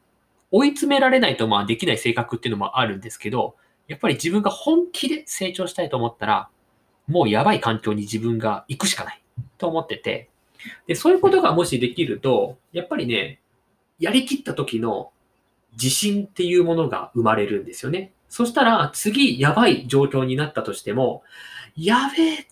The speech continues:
て思うんですけど、まあでもやればどうにかなるかっていうふうに思えると思うんですね。で、そういう、こう、プラスにね、どんどんどんどん成長していけるためには、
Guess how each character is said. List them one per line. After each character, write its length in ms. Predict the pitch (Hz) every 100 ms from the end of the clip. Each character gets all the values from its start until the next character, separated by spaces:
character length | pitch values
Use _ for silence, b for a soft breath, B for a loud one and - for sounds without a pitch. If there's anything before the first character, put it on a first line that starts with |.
| _ -
て 100 | 180
思 240 | 185 262
う 60 | 214
ん 20 |
で 100 | 156
す 60 | -
け 120 | 147
ど、 340 | 214 147 - _ _
ま 280 | 214 269 294
あ 60 | 294
で 80 |
も 220 | 302 269 - _ -
や 140 | 226
れ 80 | 220
ば 100 | 220
ど 80 | 220
う 40 |
に 100 | 214
か 100 | 208
な 100 | 202
る 100 | 196
か 280 | 202 160 - _
っ 40 |
て 80 | 190
い 80 | 196
う 20 |
ふ 80 | 214
う 60 |
に 100 | 156
思 280 | 120 127 123
え 60 | 120
る 260 | 110 107 -
と 80 | 120
思 120 | 101
う 20 |
ん 20 |
で 60 | 95
す 120 | -
ね。 160 | 202 - _ B B B
で、 160 | 180 147
そ 220 | - 320
う 80 | 330
い 100 | 302
う、 280 | 320 285 135
こ 520 | 147 143 135 135 -
う、 80 | _ _ _ _ _
プ 120 | - 185
ラ 120 | 196
ス 100 | 202
に 120 | 190
ね、 120 | 185
ど 160 | 180 185
ん 40 |
ど 120 | 127
ん 60 | 120
ど 120 | 135
ん 40 | 113
ど 60 |
ん 40 | 101
成 220 | - 147
長 180 | 151 147
し 100 | -
て 100 | 139
い 100 | 131
け 120 | 135
る 160 | 127
た 140 | 131 170
め 140 | 254
に 160 | 113 120
は、 260 | 135 98